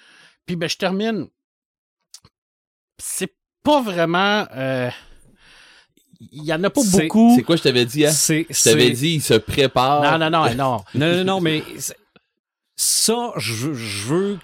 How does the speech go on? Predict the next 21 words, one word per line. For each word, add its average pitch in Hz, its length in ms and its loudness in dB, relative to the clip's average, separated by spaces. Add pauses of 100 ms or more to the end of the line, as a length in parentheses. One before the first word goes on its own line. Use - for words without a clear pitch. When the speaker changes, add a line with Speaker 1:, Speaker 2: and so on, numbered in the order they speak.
(160)
Speaker 2:
savoir, 165 920 -2 (580)
est-ce 147 320 -2
qu'il - 220 -4
est 127 140 -2
question 202 720 -2
d'un 120 240 -2
asile ? 143 640 -2 (100)
Speaker 1:
Ah, 110 100 -2
moi, 120 200 -2
euh, 107 560 -6
je 110 140 -10
crois - 280 -6
que - 120 -6
oui. 147 360 -2 (380)
Speaker 2:
OK. 139 120 -6
Speaker 1:
C'est 156 220 -4
un 117 100 -4
hôpital 143 320 -2
psychiatrique, 139 640 -6
c'est 104 160 -10
clair. 151 560 -4